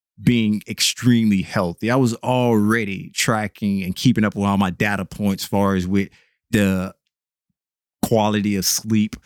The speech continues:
the amount of hours I sleep, what I, uh,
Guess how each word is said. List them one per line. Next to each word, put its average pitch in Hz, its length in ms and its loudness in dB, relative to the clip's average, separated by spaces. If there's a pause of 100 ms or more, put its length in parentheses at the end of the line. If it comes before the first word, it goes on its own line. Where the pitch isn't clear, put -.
(260)
the 95 100 2
amount 101 320 4
of 95 160 -6
hours 104 460 0
I 95 100 -2
sleep, 110 640 0 (320)
what 98 180 2
I, 87 240 -2
uh, 85 120 -10